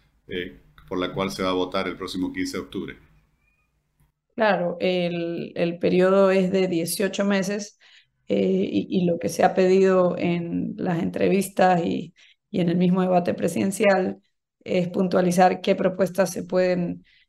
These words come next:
Speaker 2: Eh, o es creíble que se puedan realizar en, en un periodo de dieciocho meses, con una asamblea así de fraccionada, ¿no?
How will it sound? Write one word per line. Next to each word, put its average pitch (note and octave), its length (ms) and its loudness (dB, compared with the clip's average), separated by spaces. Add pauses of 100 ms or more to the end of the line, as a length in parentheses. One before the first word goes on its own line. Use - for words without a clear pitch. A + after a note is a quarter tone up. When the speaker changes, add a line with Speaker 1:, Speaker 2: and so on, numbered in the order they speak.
(160)
Speaker 2:
Eh, - 280 -2
o F3 120 6
es F3+ 140 4
creíble F#3 480 2
que F3+ 80 -2
se F3 140 -4
puedan F3 320 0
realizar F3 480 2
en, E3+ 340 -6
en F3 160 -4
un E3+ 80 -2
periodo E3+ 280 4
de E3+ 100 6
dieciocho F3+ 420 -2
meses, F3+ 480 -2 (320)
con F#3 180 4
una G3+ 140 2
asamblea F3 380 2
así F#3 220 -4
de F3 180 2
fraccionada, F3 760 -4
¿no? F3+ 240 -8